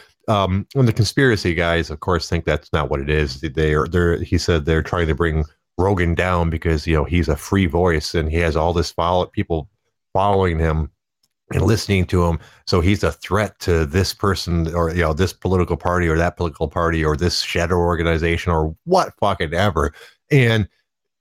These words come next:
a little bit of that's true. He does have a, uh, a very large audience, uh, that, uh, the vast majority of them believe w-, eh, pretty much everything he tells them. So yeah, he does have a, uh, a lot of power in that regard. Uh,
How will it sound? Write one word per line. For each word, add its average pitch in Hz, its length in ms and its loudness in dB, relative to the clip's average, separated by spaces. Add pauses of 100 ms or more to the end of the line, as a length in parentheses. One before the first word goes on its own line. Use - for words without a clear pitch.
(880)
a 107 100 4
little 120 360 6
bit 110 160 4
of 98 100 2
that's 92 240 -2
true. 190 320 -2
He 127 160 0
does 117 320 0
have 95 200 0
a, 92 40 2
uh, 90 460 -2
a 95 240 0
very 101 340 2
large 104 460 2
audience, 98 640 0
uh, 87 300 0
that, 87 360 2
uh, 92 160 0 (160)
the 78 260 -4
vast 110 280 2
majority 104 440 2
of 87 120 2
them 85 360 0
believe 92 320 2
w-, 92 160 -4
eh, 95 200 -4
pretty 123 160 0
much 101 120 2
everything 95 320 2
he 80 120 0
tells 156 320 -2
them. 95 200 2 (280)
So 135 100 2
yeah, 180 200 4
he 120 120 4
does 165 280 2
have 95 180 2
a, 85 160 0 (240)
uh, 85 340 -2
a 90 80 -2
lot 92 220 4
of 85 180 0
power 87 340 0
in 78 100 0
that 76 180 0
regard. 76 420 0 (480)
Uh, 92 280 0